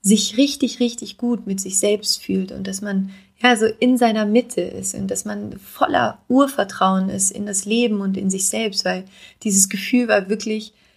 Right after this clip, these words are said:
ja, man würde es wahrscheinlich so ein bisschen göttlich beschreiben oder einfach wunder-, wunderschön. Und wenn ich mir heute einen Ratschlag geben würde, zurückblickend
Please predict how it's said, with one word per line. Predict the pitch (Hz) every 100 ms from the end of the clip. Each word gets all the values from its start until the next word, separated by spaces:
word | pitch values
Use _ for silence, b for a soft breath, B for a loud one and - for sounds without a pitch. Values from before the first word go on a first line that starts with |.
| _ -
ja, | 220
man | 214 208
würde | 202 202
es | 202
wahrscheinlich | 196 196 196
so |
ein | 202
bisschen | 214 - 185
göttlich | 214 220 214 196
beschreiben | 196 - 185 190 196
oder | -
einfach | - 240 220
wunder-, | 214 277 277 247
wunderschön. | 214 226 208 - 202 185 180 -
Und | 196 196 190 190 b b b b b b b _ _ _ _ _ _ _ _ -
wenn | 208 240
ich | 247
mir | 254 240
heute | 233 262 277 254 233 - -
einen | 220 214
Ratschlag | 208 214 226 - - 196 196
geben | 214 214 202
würde, | 196 196 190 190 190 -
zurückblickend | - 214 233 - _ _ 208 208 202 196 196